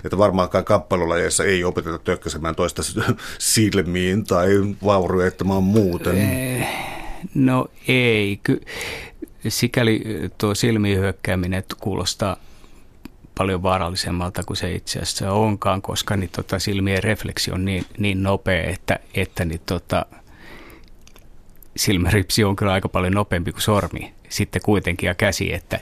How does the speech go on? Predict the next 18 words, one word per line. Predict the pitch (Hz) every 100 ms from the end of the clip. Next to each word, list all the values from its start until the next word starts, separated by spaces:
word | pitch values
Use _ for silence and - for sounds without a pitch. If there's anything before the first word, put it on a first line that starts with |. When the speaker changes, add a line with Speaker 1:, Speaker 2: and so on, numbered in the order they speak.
| -
Speaker 2:
että | 104 95 92
niin, | 90
tota, | 95 - 92
me | 98
ei | 92 92 95 95
mitään | 110 104 107 90 - - - - - - - - - - -
hyvinkään | 113 104 101 98
todennäköisesti | 104 98 98 95 95 110
rikota | 110 127 - 113 -
siinä, | - 95 87 -
siinä | - 98 92
lopullisesti, | 98 92 92 90 87 82 - 87 -
mutta | 107 104 104
pystytään | - 92 - - 95 92 - -
jonkin | - 107 101 95
verran | 90 92 92
saamaan | - 90 87 85
siitä | 85 90 -